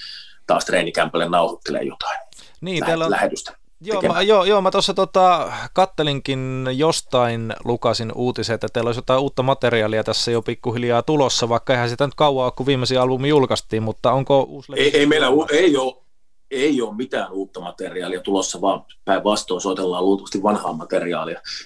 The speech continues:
Speaker 1: <laughs> ihmisi-, ihmisten iloksi ja, tota, ja omaksi huviksi, että ei tässä oo, ei tässä oo kyllä, niinku, mitään.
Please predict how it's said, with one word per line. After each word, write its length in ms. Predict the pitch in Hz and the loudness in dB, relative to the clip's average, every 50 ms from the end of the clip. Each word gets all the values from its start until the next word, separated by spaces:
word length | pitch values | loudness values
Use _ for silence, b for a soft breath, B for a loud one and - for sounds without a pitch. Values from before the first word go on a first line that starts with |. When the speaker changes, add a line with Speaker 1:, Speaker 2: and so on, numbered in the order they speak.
| B B | B B
Speaker 1:
<laughs> 320 | B B - - - 127 | B B -4 0 0 0
ihmisi-, 380 | - - 104 95 - - 117 117 | 0 0 -2 -4 -4 -4 0 2
ihmisten 400 | 139 127 117 117 104 - 113 104 110 | 4 4 4 2 2 0 0 2 4
iloksi 480 | 113 113 113 110 107 107 - - - | 4 6 6 6 4 2 0 -2 -4
ja, 120 | 76 73 - | -4 -6 -6
tota, 360 | - - - - - - - B B B B B B B B B B B B - - - - - - - - - | -10 -10 -6 -6 -6 -6 -6 B B B B B B B B B B B B -20 -20 -20 -20 -20 -20 -6 0 2
ja 80 | 110 | 2
omaksi 360 | 107 107 113 107 - - - 104 | 4 6 4 4 4 2 -2 2
huviksi, 480 | 107 117 110 117 110 101 - - 92 | 2 4 6 6 4 4 2 -2 -4
että 160 | 87 - - | -4 -4 -2
ei 100 | 98 98 | -2 0
tässä 260 | - 98 98 - - 95 | 0 0 -2 0 0 0
oo, 160 | 95 95 - 110 | 0 0 -2 -2
ei 80 | 104 | -2
tässä 220 | - 107 - - 101 | 0 0 0 -2 0
oo 40 | |
kyllä, 140 | - 117 107 | 2 4 4
niinku, 160 | 110 110 113 | 4 4 4
mitään. 460 | 110 113 113 135 113 98 92 95 - | 4 4 4 4 2 2 2 -2 -6